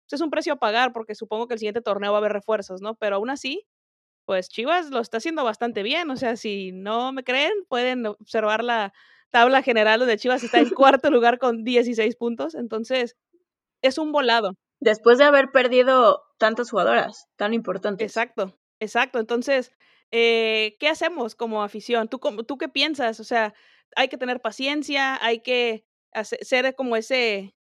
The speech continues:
Speaker 1: como ese toquecito en el hombro de que, "Hey, este director técnico no tiene experiencia acá, ¿qué onda?". O sea, nuestro papel es hacer esa chamba también de presionar un poquito o esperar que todos los directores técnicos tengan el éxito,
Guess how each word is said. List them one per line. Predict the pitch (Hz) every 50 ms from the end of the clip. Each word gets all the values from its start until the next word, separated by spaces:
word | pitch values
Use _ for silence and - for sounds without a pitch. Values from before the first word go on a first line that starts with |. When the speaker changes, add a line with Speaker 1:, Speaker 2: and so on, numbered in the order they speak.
| _ _
Speaker 1:
como | - 226 220 226
ese | 240 - 277 262 247 240
toquecito | 240 - 233 - 247 226 262 247 311
en | 277
el | 262 233 233
hombro | 247 254 254 247
de | 233 214
que, | 226 220 -
"Hey, | - 254 262 240 233 214 _ -
este | - - 285 269
director | 240 226 - 240 233
técnico | 247 247 262 254 247
no | 240 233
tiene | 233 240 247
experiencia | 247 - 220 208 208 208 - 226
acá, | 220 - 233 226 226 -
¿qué | - 233
onda?". | 233 233 202 196 - _ _ _ _
O | - 220
sea, | 220 240 226 214 208 - _ _ _ _ _ _ _ _ _ _ _ _ _ -
nuestro | 254 262 247 285 269 247
papel | 262 - - 247 254 269 277
es | 285 285 311 277 -
hacer | 262 247 - 254 247 262
esa | 277 - 285 262 254
chamba | - - 247 240 254 285 277
también | - 233 196 196 208 208 226 262 285 285
de | 254 247 226 208 190 190 -
presionar | 214 214 208 220 202 214 226
un | 233
poquito | 226 240 226 - 247 269 262 262 294 285 285 277 269 262 -
o | - 214 208 208 202 196 190 190 190 _ _ _ _ _ _ _ -
esperar | 233 233 - - 233 220 220 226 247 247
que | - 254
todos | - - 240 240 247
los | 247 226
directores | 214 214 202 190 - 214 226 226 -
técnicos | 233 226 233 240 233 220 208 - -
tengan | 214 214 220 220 226 220 220 208 _ _ _ _ _ _ _ _ _ _ -
el | - 208 208 202 196 196 208
éxito, | 226 233 226 - - 302 262 233 - 247 233 254 262